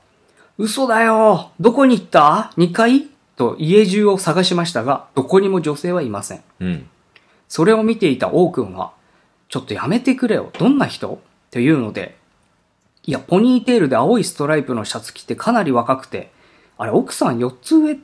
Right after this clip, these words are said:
Speaker 1: 言ってたよな」と私が言った瞬間、王くんの顔色が変わりました。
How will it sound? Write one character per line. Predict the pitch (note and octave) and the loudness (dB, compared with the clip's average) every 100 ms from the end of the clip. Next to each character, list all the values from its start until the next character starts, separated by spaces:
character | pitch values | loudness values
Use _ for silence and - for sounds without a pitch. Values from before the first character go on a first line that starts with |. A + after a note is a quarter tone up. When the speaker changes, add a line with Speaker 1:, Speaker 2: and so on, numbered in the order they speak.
| _ | _
Speaker 1:
言 | C4 A3 | -6 -6
っ | |
て | B3+ | -6
た | - | -6
よ | G#2+ | -8
な」 | A2 - - _ _ _ | -10 -12 -16 _ _ _
と | - | 0
私 | D3 G#3 G3+ | 0 0 0
が | F#3+ | 0
言 | E3 | 0
っ | |
た | E3+ | -2
瞬 | E3 D3+ C3+ | -2 -4 -2
間、 | C3 A#2 - | -2 -4 -4
王 | F3+ E3+ | -2 -2
く | - | -2
ん | B2 | -4
の | C#3+ | -4
顔 | - B2 D3+ | -6 -4 -2
色 | E3+ E3+ | 0 -2
が | D#3+ G3 | -2 -4
変 | - | -6
わ | G#2 | -8
り | G#2+ | -8
ま | - | -14
し | |
た。 | - | -16